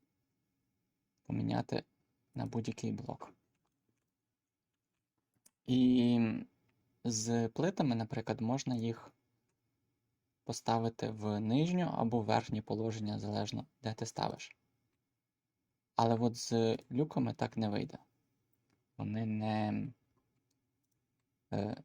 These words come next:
ну, їх неможливо поставити в потрібному то-, тобі положенні. Але, але є невеличкий трюк.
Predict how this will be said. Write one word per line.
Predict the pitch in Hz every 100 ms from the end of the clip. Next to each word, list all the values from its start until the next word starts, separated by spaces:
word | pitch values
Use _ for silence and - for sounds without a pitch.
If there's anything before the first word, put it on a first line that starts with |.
| -
ну, | 123 104 -
їх | 110 113
неможливо | 120 113 113 101
поставити | - - 113 113 104 104
в | 101 104 110
потрібному | - - 107 101 101
то-, | 101 120 - -
тобі | - 107
положенні. | - 107 110 - - _ _ _ _ _ _ _ _ _ _ _ _ -
Але, | 101 104 101 - -
але | 107 110
є | 151
невеличкий | 143 123 117 - 131
трюк. | - 104 -